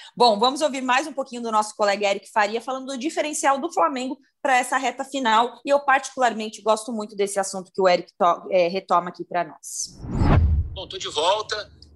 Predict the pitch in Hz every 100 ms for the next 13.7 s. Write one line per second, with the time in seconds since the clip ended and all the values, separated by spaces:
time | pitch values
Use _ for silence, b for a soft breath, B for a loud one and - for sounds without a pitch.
0 | - 135 135 135 127 139 165 165 160 -
1 | 151 160 143 147 151 151 143 131 139 -
2 | 131 - 143 - 139 - 143 139 147 139
3 | 127 120 104 104 120 - b b b 110
4 | 107 107 120 131 - 131 - - - -
5 | 127 - 123 120 120 - 123 123 - 117
6 | 120 120 113 110 101 95 - - 127 143
7 | - 117 113 110 113 113 120 156 139 123
8 | 123 113 - 127 139 - 120 - 107 104
9 | - 107 107 110 - 117 - 110 - 110
10 | 127 170 143 - - 269 - B B B
11 | B B B 180 131 127 120 110 - 120
12 | 117 110 104 101 98 - 87 _ 113 -
13 | - 277 - 330 - 294